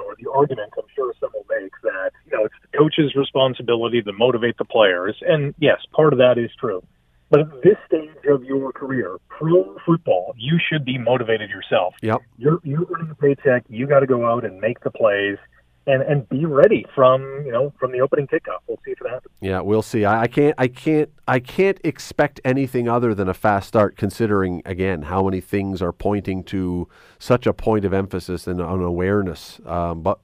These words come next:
Speaker 2: we will see. Uh, Rick will be right here on nine hundred C H M L after the game tomorrow night for calls on the fifth quarter. You may call in in whatever state of sobriety you find yourself at that time. <laughs> Just keep it clean is all he asks.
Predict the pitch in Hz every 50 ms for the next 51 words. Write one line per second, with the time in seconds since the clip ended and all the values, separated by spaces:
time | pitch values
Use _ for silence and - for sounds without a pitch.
0 | _ - 107 110 120 123 117 113 - 147 127 107 98 104 104 104 107 131 170 -
1 | - 170 151 127 135 139 139 135 123 - - - - - - - - 101 110 135
2 | 165 196 196 156 175 185 170 143 123 120 117 117 117 120 131 123 127 127 123 117
3 | 113 - 131 127 113 - 123 123 113 104 - - 107 117 127 127 - - 123 110
4 | 110 101 113 113 120 117 113 110 - 123 117 110 107 110 123 117 - - - -
5 | - 98 92 - - 117 113 117 127 120 110 101 95 92 - - 117 - - -
6 | - 120 117 117 117 120 123 120 - - - - - - - - - 98 95 110
7 | 139 170 190 175 170 156 143 - - - - 165 170 175 165 160 160 165 165 175
8 | - 160 135 131 127 113 107 117 - - - 151 170 190 196 202 185 - - -
9 | - - 180 180 180 175 165 - - - - 131 113 131 139 147 185 196 180 175
10 | 160 165 165 165 165 156 - - - 143 151 151 139 117 113 104 - - 107 101
11 | 98 - 110 92 - 104 95 98 - - 110 98 92 90 92 92 92 - - -
12 | - - _ _ - 131 123 - - 160 165 - 156 - - - 143 123 107 98
13 | 92 90 87 101 95 92 95 98 95 95 95 95 101 117 123 - - - -